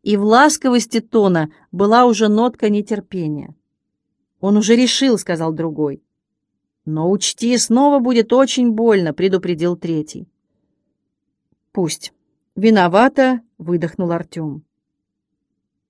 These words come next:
Свет медленно, как в театре, угас, и колючая боль снова вошла под лопатку. Артём застонал. Но боль была недолгой. Проткнув Артёма безжалостным лезвием, она ослабела,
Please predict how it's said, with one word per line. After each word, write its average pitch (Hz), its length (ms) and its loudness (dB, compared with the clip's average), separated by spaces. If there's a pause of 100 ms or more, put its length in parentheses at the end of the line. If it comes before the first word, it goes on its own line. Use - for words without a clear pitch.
(220)
Свет 214 360 0
медленно, 226 480 4
как 226 200 -2
в - 60 -20
театре, 214 400 0
угас, 214 560 0 (500)
и 233 140 -6
колючая 196 540 0
боль 214 240 0
снова 226 320 -2
вошла 180 340 -4
под 185 160 -10
лопатку. 151 640 -10 (380)
Артём 247 580 0 (680)
застонал. 160 680 -10 (680)
Но 233 180 4
боль 392 200 6
была 359 240 4
недолгой. 190 680 -2 (600)
Проткнув 311 460 2
Артёма 285 400 4
безжалостным 254 680 2
лезвием, 269 540 2 (240)
она 285 220 2
ослабела, 214 600 -2